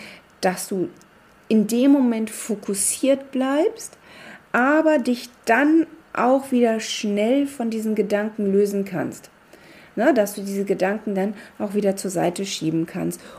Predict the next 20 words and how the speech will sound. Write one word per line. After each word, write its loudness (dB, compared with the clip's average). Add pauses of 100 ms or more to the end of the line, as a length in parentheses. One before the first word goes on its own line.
(140)
ohne 6
dass 0
du -6
dich -6
da 0
irgendwie -2 (280)
vertüdelst. -2 (800)
Also 6 (720)
du 4
musst 8 (380)
diesen 0
Punkt -2
A 0
natürlich -2
nicht -4
machen, -2 (320)
wenn 0
du -4
sagst, 2
"Okay, -4